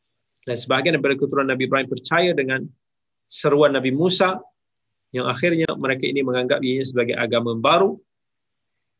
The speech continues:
Nabi Ibrahim ada keturunan yang ramai. Uh, daripada anaknya Ismail ini lahirnya suku Arabun Musta'ribah. Dan daripada situlah lahirnya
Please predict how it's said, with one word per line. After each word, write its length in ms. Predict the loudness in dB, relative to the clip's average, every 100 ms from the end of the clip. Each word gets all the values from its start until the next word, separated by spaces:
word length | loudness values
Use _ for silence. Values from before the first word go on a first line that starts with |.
| _ -6
Nabi 120 | -2
Ibrahim 360 | 2 4 4 4
ada 480 | 0 2 4 2 0 -6
keturunan 400 | -6 0 0 2
yang 160 | 2
ramai. 400 | 2 2 2 0 -6 _ _ _ _ _ _ _ _ _ _ _ _ _ _ _ _ -4
Uh, 380 | 0 2 0 -2 0
daripada 480 | 0 2 0 2 0
anaknya 300 | 0 -4 -4
Ismail 480 | -4 -2 -2 0
ini 240 | 0 -2 -2 -2
lahirnya 560 | -2 0 0 0 -2 -4 -10 _ _ _ _
suku 480 | -12 -10 -6 -4 0
Arabun 400 | 2 2 0 -2
Musta'ribah. 560 | -4 0 2 2 2 -2 _ _ _ _ _ _ _ _
Dan 160 | -6 -4
daripada 240 | -4 -4
situlah 320 | -4 -2 0
lahirnya 320 | 2 0 0